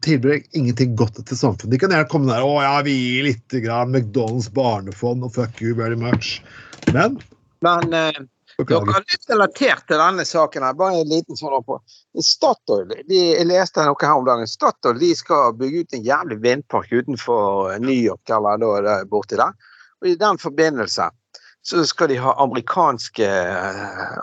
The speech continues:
Speaker 2: ansatte som skal gjøre jobben, selvfølgelig. Og det er jo greit, så Statoil har da et selskap i New York eller New Jersey eller hvor det var. Og der har de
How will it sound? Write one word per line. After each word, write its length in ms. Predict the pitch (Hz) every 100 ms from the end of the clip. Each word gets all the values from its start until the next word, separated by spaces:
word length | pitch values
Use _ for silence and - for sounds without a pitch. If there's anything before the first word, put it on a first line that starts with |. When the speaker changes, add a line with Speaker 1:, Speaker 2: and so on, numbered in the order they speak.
| -
Speaker 2:
ansatte 480 | 165 - 113 - 98
som 120 | -
skal 160 | - 131
gjøre 180 | 131 131
jobben, 240 | 127 104 92
selvfølgelig. 480 | 104 - 85 78 - - - -
Og 80 | 214
det 120 | 208
er 60 | 131
jo 60 | 123
greit, 240 | 190 -
så 240 | - 185 180
Statoil 400 | - 214 - 143
har 140 | 160 156
da 60 | 147
et 140 | 113
selskap 480 | - 131 - 151 123
i 60 | 123
New 160 | 135
York 240 | 127 107 -
eller 180 | 107 110
New 140 | 107 110
Jersey 380 | 123 117 - 98
eller 100 | 95
hvor 160 | 101
det 80 | 95
var. 160 | 139 202 - - - -
Og 120 | 339
der 160 | 311 220
har 140 | 165
de 160 | 175